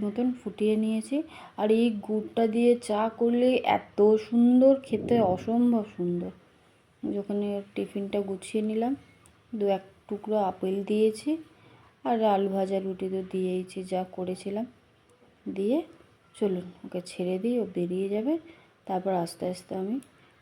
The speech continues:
কাজ করতে থাকবো ঘরে। চলুন, হয়ে গেছে টিফিন গোছানো। এই যে ও বেরিয়ে গেল। চলুন এবার আমি আমার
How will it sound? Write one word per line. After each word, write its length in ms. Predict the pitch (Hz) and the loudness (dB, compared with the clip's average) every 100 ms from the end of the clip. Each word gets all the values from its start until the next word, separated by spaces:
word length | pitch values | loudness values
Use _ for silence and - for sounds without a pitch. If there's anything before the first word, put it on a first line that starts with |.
| _ _ | _ _
কাজ 180 | 170 165 | -12 -10
করতে 300 | - 170 - 170 | -8 -8 -8 -8
থাকবো 340 | 170 170 - | -6 -8 -8
ঘরে। 300 | 175 180 180 175 - - - _ _ - - _ _ _ - | -10 -8 -10 -12 -18 -20 -20 _ _ -20 -20 _ _ _ -10
চলুন, 280 | 208 190 180 - | -6 -6 -8 -12
হয়ে 240 | - 190 190 | -8 -6 -4
গেছে 260 | 190 - 233 | -6 -6 -8
টিফিন 340 | - 202 202 196 | -6 -6 -6 -6
গোছানো। 420 | 185 190 196 269 - _ - - _ - | -6 -4 -4 -4 -6 _ -20 -20 _ -8
এই 60 | 190 | -2
যে 100 | 190 | 0
ও 80 | 185 | 2
বেরিয়ে 400 | 185 180 185 190 | 2 2 2 4
গেল। 200 | 202 220 294 - _ _ _ _ _ _ _ _ - | 4 4 2 -2 _ _ _ _ _ _ _ _ -10
চলুন 260 | 196 185 185 | -6 -4 -2
এবার 180 | 185 190 | 0 0
আমি 260 | 185 190 190 | 0 0 0
আমার 320 | 185 190 | -2 -4